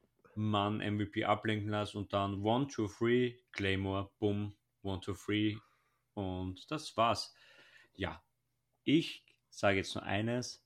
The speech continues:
einer der besten Baron Corbin Matches in der W W E, was ich von ihm sah.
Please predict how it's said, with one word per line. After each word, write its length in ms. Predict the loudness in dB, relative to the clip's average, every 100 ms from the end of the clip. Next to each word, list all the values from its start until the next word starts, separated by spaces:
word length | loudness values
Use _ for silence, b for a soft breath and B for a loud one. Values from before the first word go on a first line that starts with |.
| _
einer 260 | -4 0 2
der 120 | 0
besten 640 | -2 0 0 0 -2 -4 2
Baron 260 | 2 2
Corbin 360 | 0 0 2 0
Matches 420 | -2 -4 -10 -6
in 60 | -6
der 120 | -4
W 160 | -6
W 60 | -6
E, 160 | -10 -14 _ _
was 180 | -8 -6
ich 80 | -8
von 160 | -6
ihm 140 | -6 -6
sah. 360 | -2 -2 -4